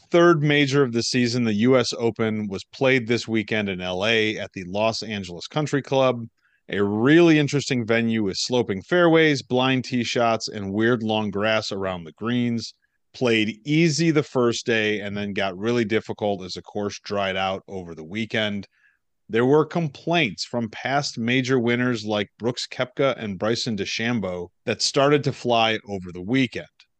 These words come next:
basically about how the course was set up and how it played for a U S Open.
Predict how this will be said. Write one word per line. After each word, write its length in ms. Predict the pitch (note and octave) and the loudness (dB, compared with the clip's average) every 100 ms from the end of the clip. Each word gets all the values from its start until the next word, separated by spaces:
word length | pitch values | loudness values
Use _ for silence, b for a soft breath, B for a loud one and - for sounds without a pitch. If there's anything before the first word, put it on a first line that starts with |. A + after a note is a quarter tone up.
| _ - | _ 0
basically 640 | D#3 D3+ - D3 C#3 B2 | 2 4 2 2 2 2
about 400 | A#2 G#2+ G#2+ G#2 | 2 2 2 2
how 340 | G2 A2+ A2+ A2+ | 0 2 2 2
the 100 | A#2 | -2
course 340 | A#2+ A2 - | 0 0 -2
was 180 | G2 - | -4 -4
set 220 | G2+ F#2+ | -2 0
up 260 | A2 A2 G#2 | 0 0 -2
and 100 | F2+ | -8
how 240 | G2+ G#2 | -4 -4
it 120 | F2+ | -4
played 480 | - A2 G#2 G2+ F#2+ | -8 -4 -2 -2 -4
for 600 | F#2 G#2 F#2+ F#2 F#2 F2+ - | -8 -4 -4 -4 -6 -10 -12
a 80 | F#2+ | -10
U 220 | F#2+ G2 | -6 -6
S 200 | F#2 - | -6 -6
Open. 300 | F2+ E2 - | -10 -12 -18